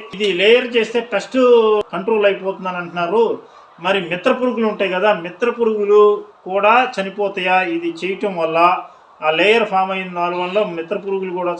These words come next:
చనిపోతాయా అని చాలా మంది డౌట్స్ ఉండొచ్చు. మిత్ర పురుగులకి ఏ విధమైన హాని కలిగియదు. ఈ లేయర్ ఫామ్ అనేది మిత్ర పురుగుల్ని డ్యామేజ్ చేయదు, మిత్ర పురుగుల్ని ఇంకా ఆకర్షించిద్ది, లక్షలాది మిత్ర పురుగుల్ని నీ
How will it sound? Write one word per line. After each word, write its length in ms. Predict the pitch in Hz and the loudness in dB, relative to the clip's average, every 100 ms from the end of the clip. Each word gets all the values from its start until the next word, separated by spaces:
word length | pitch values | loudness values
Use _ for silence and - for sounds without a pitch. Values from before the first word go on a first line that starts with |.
| 165 | -8
చనిపోతాయా 460 | 160 160 160 156 | -10 -10 -4 -4
అని 260 | 151 214 254 202 | -4 -4 -6 -6
చాలా 180 | 170 175 | -6 -4
మంది 220 | 180 185 | -6 -4
డౌట్స్ 360 | 160 165 170 | -2 -2 -2
ఉండొచ్చు. 380 | 165 151 147 220 | -6 -6 -6 -8
మిత్ర 320 | 185 170 220 | -8 -8 -6
పురుగులకి 680 | 214 208 180 180 175 208 175 | -4 -4 -6 -8 -10 -6 -4
ఏ 80 | 165 | -2
విధమైన 640 | 165 170 160 160 160 170 165 | -4 -4 -6 -8 -10 -8 -8
హాని 300 | 139 139 180 | -8 -10 -12
కలిగియదు. 840 | - 139 135 127 120 135 160 123 - _ _ _ _ 143 | -12 -12 -8 -8 -6 -6 -6 -8 -10 _ _ _ _ -12
ఈ 100 | 147 | -6
లేయర్ 380 | 151 202 240 196 | 0 2 2 0
ఫామ్ 280 | 196 190 | -2 -2
అనేది 600 | 175 165 170 208 285 302 - - - - | -2 -4 -4 -2 0 -2 -4 -16 -20 -16
మిత్ర 320 | 170 175 240 | -14 -4 -2
పురుగుల్ని 600 | 240 220 214 196 202 220 | -2 0 0 0 -4 -4
డ్యామేజ్ 560 | 233 175 175 190 202 - | 0 0 0 -2 -8 -6
చేయదు, 220 | 160 160 | -6 -4
మిత్ర 400 | 180 165 165 233 | -6 -8 -6 -4
పురుగుల్ని 500 | 226 208 196 208 208 | -4 -6 -4 -4 -6
ఇంకా 280 | 196 185 196 | -8 -2 0
ఆకర్షించిద్ది, 1160 | 170 175 190 196 - 170 151 135 135 170 143 110 - _ _ 139 | 2 2 0 -2 -4 -12 -12 -10 2 2 2 -4 -14 _ _ -10
లక్షలాది 560 | 151 - 208 208 226 | -8 -2 2 2 2
మిత్ర 300 | 208 190 202 | -2 -6 -8
పురుగుల్ని 440 | 180 175 175 180 185 | -8 -6 -6 -6 -8
నీ 180 | 170 | -10